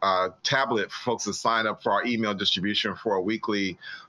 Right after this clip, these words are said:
farmers market newsletter that will start in February with recipes and a whole bunch of other great stuff that, uh, information we'll be putting out about healthy food. Um, 'cause it's one thing to buy fresh food because you're trying to, you know, do a resolution or whatever, but it's nothing for it to go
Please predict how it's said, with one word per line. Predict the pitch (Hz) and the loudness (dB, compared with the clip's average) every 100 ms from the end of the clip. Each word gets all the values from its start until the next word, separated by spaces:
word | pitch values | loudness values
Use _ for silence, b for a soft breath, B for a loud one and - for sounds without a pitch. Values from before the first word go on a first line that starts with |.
| - | -2
farmers | 110 95 92 | 0 0 0
market | 101 - 87 | 0 0 -2
newsletter | 98 92 92 90 | -2 0 0 0
that | 85 | 0
will | 85 | -2
start | - 90 78 | 0 0 0
in | 78 | -2
February | 120 113 95 87 85 | -2 0 2 0 0
with | 85 82 | -2 0
recipes | 92 98 98 92 101 95 95 82 | 0 0 -4 -2 -2 0 -2 -2
and | 82 | -4
a | 85 | -2
whole | 98 | -2
bunch | 87 90 90 | -2 -2 0
of | 87 | 0
other | 87 | 0
great | 78 90 92 | -2 -2 -2
stuff | - 87 80 - | -2 -2 -2 -2
that, | 85 73 - B B B - | 0 0 -4 B B B -2
uh, | 90 76 | 0 0
information | 85 98 90 87 90 | -2 -2 0 0 0
we'll | 82 | -2
be | |
putting | 80 101 85 | -4 -4 -2
out | 87 82 | 0 0
about | 85 82 82 | 2 0 0
healthy | 85 85 87 | -2 -2 -6
food. | - 98 90 87 - | -6 -4 -2 -2 0
Um, | 82 85 - B | 0 -2 -6 B
'cause | 131 | -2
it's | 120 | 0
one | 151 180 | 2 2
thing | 165 123 | 2 2
to | 98 | 2
buy | 80 95 110 117 117 123 _ b b _ | 2 4 4 4 2 -2 _ b b _
fresh | - 131 120 - | 0 2 2 0
food | 127 117 | 0 0
because | 104 120 110 104 | 0 2 2 2
you're | 101 98 | 0 0
trying | 110 104 | 0 0
to, | 98 90 110 | 0 0 0
you | 131 | 0
know, | 90 87 | 2 2
do | 95 95 | 0 2
a | |
resolution | 104 104 104 113 120 104 | 0 0 0 2 0 2
or | |
whatever, | 101 101 101 104 98 B B B - | 2 2 2 0 -2 B B B -2
but | 104 | 0
it's | 104 127 | 0 2
nothing | 135 143 127 117 | 2 2 0 0
for | 123 113 | 0 2
it | 107 | 0
to | 101 | 0
go | 101 | 0